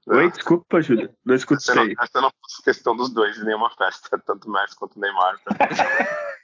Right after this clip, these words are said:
Speaker 2: Então, então, a gente
Speaker 1: Mas
Speaker 2: pode.
Speaker 1: você não sabe quem vai junto com o Neymar no, nas festas dele, entendeu? Eu acho que você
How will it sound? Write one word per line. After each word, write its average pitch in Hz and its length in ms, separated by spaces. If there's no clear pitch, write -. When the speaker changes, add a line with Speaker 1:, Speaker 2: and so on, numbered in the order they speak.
Speaker 2:
Então, - 420
então, 104 120
a 104 60
gente - 200
Speaker 1:
Mas 147 260
Speaker 2:
pode. 151 80
Speaker 1:
você 156 280
não 180 160
sabe 180 380
quem 202 180
vai 185 260
junto 214 380
com - 100
o - 20
Neymar 139 380
no, 113 280
nas 117 240
festas 123 420
dele, 101 300
entendeu? 113 500
Eu 110 300
acho 147 160
que - 100
você 233 480